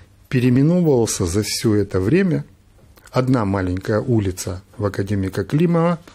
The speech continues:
она называлась Инженерная, там же вот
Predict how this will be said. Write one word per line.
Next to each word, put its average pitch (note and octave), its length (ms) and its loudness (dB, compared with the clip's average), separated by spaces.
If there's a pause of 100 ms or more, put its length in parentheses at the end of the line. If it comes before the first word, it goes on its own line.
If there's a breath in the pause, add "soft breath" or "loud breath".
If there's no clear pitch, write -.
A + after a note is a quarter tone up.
(260 loud breath)
она A#2+ 220 2
называлась A#2 600 2
Инженерная, A2 760 0 (480 loud breath)
там G#2+ 220 0
же G2+ 160 0
вот G#2 280 0